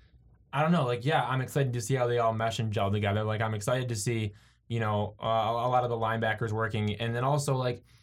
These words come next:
to see Slay back there and, like, Glover Quinn, like, just see those guys working again. Like, yeah, I'm excited for that stuff. And, like, you know, I, I wanna see it play out on the field first, though. And you don't, you know, that's the thing that I hate about preseason, too, is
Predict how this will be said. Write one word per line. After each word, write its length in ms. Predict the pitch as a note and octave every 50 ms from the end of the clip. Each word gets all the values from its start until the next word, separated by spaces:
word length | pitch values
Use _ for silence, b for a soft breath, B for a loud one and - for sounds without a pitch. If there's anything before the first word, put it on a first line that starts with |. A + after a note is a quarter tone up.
| b b b - -
to 100 | - B2+
see 160 | - C#3+ C#3
Slay 280 | C#3 - B2 B2 C3
back 240 | B2+ B2 A2+ A2+ A2+
there 260 | A2 A2 G#2+ G#2+ G#2+
and, 100 | G#2+ G#2+
like, 160 | G#2+ G#2+ G#2+ G#2
Glover 240 | A2+ B2 B2 A#2+ A#2+
Quinn, 240 | - - B2+ B2+ B2
like, 120 | A#2 A2+
just 140 | G#2+ B2+ A2+
see 80 | - C3
those 220 | A#2 A#2+ B2 A#2+
guys 200 | A#2+ A#2+ A2+ A2
working 300 | G#2+ G#2 A#2 G#2+ - A2+
again. 280 | G#2+ G#2+ G#2+ G#2 G#2 G#2
Like, 160 | G#2 G2+ G2+
yeah, 260 | - - A2+ B2+ C#3 D3+
I'm 80 | C#3+
excited 320 | B2+ - - C#3 C3+ C3+ A#2+
for 80 | - A#2+
that 180 | B2 B2 A2 G2+
stuff. 340 | - A#2+ A#2+ B2 B2 -
And, 80 | A#2+ A#2
like, 240 | A#2 A2 G#2+ G#2 - B B B B B B B B B _ _ _
you 100 | - A#2+
know, 300 | A#2+ A2+ A2 G#2+ G#2 - -
I, 100 | A#2+ A2+
I 160 | A2+ A2 A2
wanna 260 | A2 A2+ A#2+ C#3+ D3
see 140 | C#3 C#3+ C#3 B2
it 80 | G#2+
play 100 | C#3 C#3
out 80 | C3 B2
on 60 | A#2
the 80 | G#2+ G2+
field 280 | - C3 C3 C3+ - -
first, 260 | - G#2 G2+ G2 -
though. 120 | G#2+ G#2
And 160 | G#2+ G#2+ G#2 G#2
you 80 | A#2+ C3
don't, 220 | D3 D#3 - C3
you 100 | C3 C3+
know, 80 | D3+ D#3
that's 200 | C#3 E3 F#3 F#3
the 60 | -
thing 140 | G3+ F#3 D#3+
that 100 | C#3 C3
I 80 | A#2+
hate 160 | A2 B2 C3 B2
about 200 | A#2+ A2 G2 G2+
preseason, 480 | - C#3 E3 E3 C3+ A#2 G2+ G#2 G2+ G2
too, 180 | C3 C#3+ C#3
is 180 | A#2+ G#2 G2